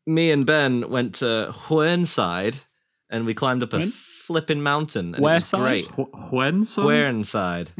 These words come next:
Speaker 1: I called it everything wrong yesterday on the phone to my dad. I was like, "Yeah, we went to Werndale, went to Wharfdale Speakers, went to, um, went to Ingleborough." It's like, "No, we didn't do that. We did not do that."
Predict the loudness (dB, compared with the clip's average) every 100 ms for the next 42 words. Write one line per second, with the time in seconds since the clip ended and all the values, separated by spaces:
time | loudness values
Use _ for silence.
0 | -14 -18 -20 -16 -16 _ -2 2 4 4
1 | 2 2 4 2 2 2 2 2 2 2
2 | 0 0 -2 -2 -4 -4 -4 -4 -2 -2
3 | 0 2 2 2 2 4 4 4 4 2
4 | 2 2 4 4 2 2 2 2 2 0
5 | 0 -2 -2 -2 -2 0 0 2 2 2
6 | 0 -6 _ -20 -20 -20 -20 -20 _ 0
7 | 2 4 4 4 2 2 0 0 0 2
8 | 0 2 0 0 -2 -6 -6 -6 -6 -6
9 | -6 -4 -6